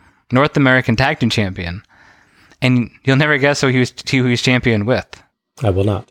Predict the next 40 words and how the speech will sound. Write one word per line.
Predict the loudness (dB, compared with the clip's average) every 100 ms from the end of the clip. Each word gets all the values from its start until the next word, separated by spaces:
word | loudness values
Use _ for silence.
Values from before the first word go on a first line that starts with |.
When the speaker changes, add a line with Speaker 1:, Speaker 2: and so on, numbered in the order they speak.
| _ _ _ -4
Speaker 1:
Uh, | 0 0 0 0
Los | 0 0
Especialita. | -2 -2 0 0 0 -2 -4 -10 -20 -16
Especialista. | -4 -2 0 -2 0 -2 -2 -10 -2
Speaker 2:
Really? | 0 2 2
Speaker 1:
Number | 2
two. | 0 -4 -10 _ _ -2
Yeah, | -2 -2 -6
that's | -6 -4
what |
it | 0
says. | 0 -2 -6 -18 _ -8
Speaker 2:
<laughs> | -6 -6 -2 2 2 -2 _ _ _ _ _ _
Speaker 1:
So, | -2 0 0
f-, | -4 -12 -20 _ -20 -12
again, | -4 0 0 2
that's | -2 -4 -16 _
getting | -4 -4
more | -2 0 2
of | 0
him | -2 0
than | 0 0
I |
ever | 0 0
thought | 2 0
I | 0
could | -4 -8
get, | -4 -4 -6
yeah. | -12 -16 _ _ -2
Speaker 2:
Now, | 2 2 2 -2 -8 -2
now, | 0 0
Los | 2 0 0
Especialita | -2 -2 0 0 2 0
number | 0 -2
two | 0 0
was | 0
the | 0
one | 0
that | -2
owned, | 0 -2 -2